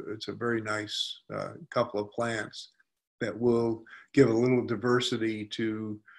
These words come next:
an area that probably is, is neglected in many,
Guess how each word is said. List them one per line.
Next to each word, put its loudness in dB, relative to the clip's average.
an -6
area 2
that -4
probably -2
is, -8
is -8
neglected -4
in -6
many, -8